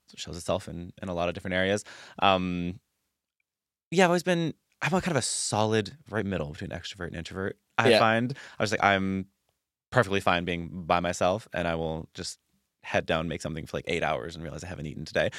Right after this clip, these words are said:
Speaker 1: and just be completely fine with it.
Speaker 2: <laughs>
Speaker 1: Like, during, uh, the, uh, first bit of covid, uh, when everything was kinda, like, shut down, I, um,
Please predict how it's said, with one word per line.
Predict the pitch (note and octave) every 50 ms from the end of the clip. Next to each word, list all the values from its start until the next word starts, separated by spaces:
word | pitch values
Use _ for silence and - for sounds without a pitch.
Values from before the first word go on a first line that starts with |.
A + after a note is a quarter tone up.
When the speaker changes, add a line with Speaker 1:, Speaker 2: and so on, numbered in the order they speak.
| - - -
Speaker 1:
and | A#2+
just | G#2 F#2+
be | G#2 G2
completely | - A#2 A2 B2 - G2+ F#2 - - F2 -
fine | D#3+ - E2 E2
with | - D#3+
it. | - E3+ E3 - - -
Speaker 2:
<laughs> | B2 A#2+
Speaker 1:
Like, | C3 A#2+
during, | B2 B2 A#2+ A#2 A2
uh, | - G#2+ G2+
the, | G#2 G2 F2 - _ _ - -
uh, | F#2 G2 F#2+ F#2
first | - - A#2+ -
bit | - G#2
of | F2+ -
covid, | - G2+ F#2 F2 F#2 F2+ E2+ F2 G2+ - - - _ -
uh, | - F2 F2 F2
when | E2+ F2+
everything | F2+ F#2 F#2 F#2
was | F#2 F2+
kinda, | - - F#2 E2+
like, | D#2+ D#2+ -
shut | - - - G2+ C#2+ -
down, | F2 E2+ E2+ F2 G2 G#2+ B2+ - - - - - -
I, | - G#2 G2 G2 G2
um, | F#2+ F#2 F2+ F2+ F2+ F2+ F#2